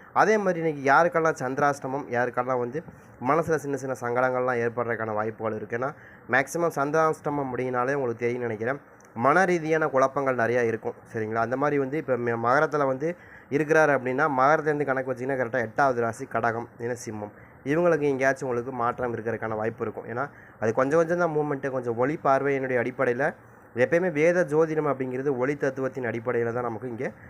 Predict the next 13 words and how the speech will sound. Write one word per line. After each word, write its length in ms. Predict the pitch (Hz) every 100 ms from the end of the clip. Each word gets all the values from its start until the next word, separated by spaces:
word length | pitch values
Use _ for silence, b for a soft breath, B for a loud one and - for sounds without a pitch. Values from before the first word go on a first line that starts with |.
| B B
அஹ், 200 | 98 98
செயல்படுகிறது. 640 | 101 120 120 113 107 107 110
இந்த 160 | 110
ஒளி 240 | 113 135 151
எந்தெந்த 400 | 139 143 151 143
கிரகத்து 420 | 131 135 131 135
மேல 180 | 127 117
படுது, 300 | 113 113 113
எந்த 260 | 117 123 131
கிரகத்து 380 | 127 143 143 135
மேல 120 | 120
படாம 340 | 117 120 123 110
இருக்கோ, 240 | 104 -